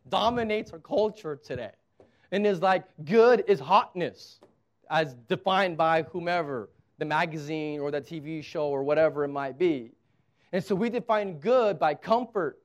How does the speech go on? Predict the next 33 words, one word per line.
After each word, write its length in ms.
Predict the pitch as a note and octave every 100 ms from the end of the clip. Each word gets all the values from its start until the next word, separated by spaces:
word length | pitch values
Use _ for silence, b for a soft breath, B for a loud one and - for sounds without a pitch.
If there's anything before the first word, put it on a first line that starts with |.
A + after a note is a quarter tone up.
| _ _
by 200 | C#3+ E3 -
ease, 500 | A3+ A3+ G3+ D3 A#2 _ -
by 100 | D3+
convenience, 1000 | F#3 E3+ G3+ A#3+ A#3+ G3+ C#3 B2 A#2+ _ _ -
by 400 | D#3 D#3 D#3 C#3 b b -
a 80 | C#3+
fat 400 | - G#3+ A3 -
checking 400 | A#3+ A#3+ F#3 E3+
account, 480 | C#3+ F#3 D#3 A#2+ - _ _ _ _ -
and 220 | F3 C3+
great 300 | E3+ A3+ A3+
vacations 880 | A3 F#3+ A#3 A#3+ A3+ - C#3 A#2+ B2+
or 100 | C3
how, 140 | F3
whatever. 460 | F#3+ B3 D4+ A#3 F3+
And 140 | E3+
so 100 | -
we 220 | E3 F3+ B3
tend 220 | C4 A3+
to 60 |
define 420 | F#3 F3 F#3+ F#3 D#3
good 440 | A3 A3 F3+ F3 b b
by 80 | A#3
what's 280 | A#3 B3 -
easiest 420 | G3+ A#3 B3 A#3
and 80 | A3
most 240 | A#3 A#3
comfortable. 680 | _ B3+ C4 - E3+ C#3 - b b b b _
But 220 | A#3 A3+
that's 300 | A3+ A#3 -
not 580 | F#3+ G#3 A#3+ A#3 A#3+ A#3+ _
what 280 | G3 G3+ -
this 400 | F#3 G3 G3